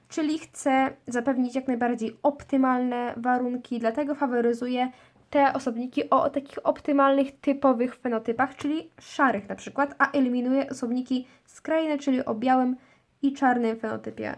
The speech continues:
na przykład, o fenotypach skrajnych po prostu. I do czego prowadzi dobór stabilizujący? E, on się nazywa stabilizującym, ponieważ zachodzi w stabilnym środowisku, czyli tak naprawdę, em, nie jest to jakaś gwałtowna zmiana. To jest bardzo istotne, że to jest stabilne środowisko, czyli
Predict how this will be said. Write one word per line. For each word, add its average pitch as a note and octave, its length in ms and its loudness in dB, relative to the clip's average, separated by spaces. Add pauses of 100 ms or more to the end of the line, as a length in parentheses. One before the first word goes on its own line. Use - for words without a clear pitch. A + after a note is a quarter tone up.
(120)
na A3+ 140 -6
przykład, - 500 -12
o C4+ 120 -2
fenotypach C4+ 480 -2
skrajnych G#3 400 -4
po G#3 80 -8
prostu. - 460 -10 (540)
I C4 80 0
do C4 120 2
czego F4 280 0
prowadzi C4+ 440 6
dobór A#3+ 280 4
stabilizujący? A3+ 960 -2 (600)
E, A#3 140 4
on D#4 120 4
się F#4 100 0
nazywa D4+ 180 0
stabilizującym, B3+ 680 0
ponieważ C#4 320 2
zachodzi C4 440 0
w - 60 -10
stabilnym B3+ 540 2
środowisku, A3+ 720 -4
czyli D#4+ 300 -2
tak C#4 160 -2
naprawdę, C4 560 0 (580)
em, A#3+ 560 2 (840)
nie B3+ 180 4
jest C#4 140 0
to C#4 60 -2
jakaś C4+ 220 -2
gwałtowna A#3+ 540 -2
zmiana. A3 260 -2
To C4 100 -4
jest B3 120 -2
bardzo A#3+ 220 0
istotne, B3 340 -6
że A#3+ 100 -6
to B3 80 -6
jest B3 140 -8
stabilne B3+ 440 0
środowisko, A3+ 680 -4
czyli B3 360 -4